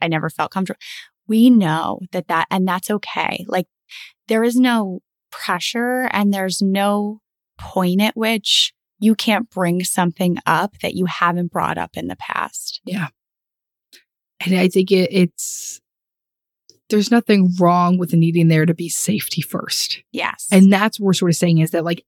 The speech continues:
Speaker 2: the reality is that, like, not every person is a safe person to share very vulnerable parts of yourself with. If you have lots of safe people around you, I'm so happy for you. It's just not everyone's experience.
Speaker 1: Right.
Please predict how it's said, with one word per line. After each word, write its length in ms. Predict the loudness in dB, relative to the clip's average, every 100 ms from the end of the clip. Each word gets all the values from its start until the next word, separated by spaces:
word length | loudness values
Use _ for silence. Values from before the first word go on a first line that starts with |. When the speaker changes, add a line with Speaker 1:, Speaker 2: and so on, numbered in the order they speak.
| _
Speaker 2:
the 100 | 0
reality 540 | 2 4 4 4 2 0
is 140 | 0
that, 140 | -2 -4
like, 200 | -6 -4
not 280 | -2 -2 -2
every 220 | 0 0
person 380 | 0 -2 0 2
is 120 | 2
a 60 | 0
safe 360 | -4 -8 -8 _
person 560 | -8 -6 0 6 6 4 -8 _ _ -4
to 120 | 0
share 380 | 2 2 2 2
very 260 | 4 2
vulnerable 400 | 0 -4 -2 -4
parts 360 | -4 -4 -4 -8
of 100 | -10
yourself 400 | -8 -6 -8 -12
with. 100 | -16 -16 -18 -20 _
If 140 | 2
you 160 | 4 2
have 400 | 0 2 2 2
lots 340 | -4 -4 -6 -10
of 100 | -10
safe 440 | -6 -4 -4 -4
people 260 | -2 -2 -2
around 360 | -4 0 2
you, 80 | 2 0
I'm 100 | -2
so 800 | -2 -4 -4 2 4 4 4
happy 420 | 0 -2 -4 0 0
for 160 | 2
you. 300 | 4 6 6 2 -2 -18 -18 _ _
It's 160 | -10 0
just 220 | 0 2
not 160 | 2
everyone's 360 | 4 4 4 2
experience. 840 | -2 -6 -4 -4 -6 -8 -8 -8 -14 _
Speaker 1:
Right. 240 | -12 -12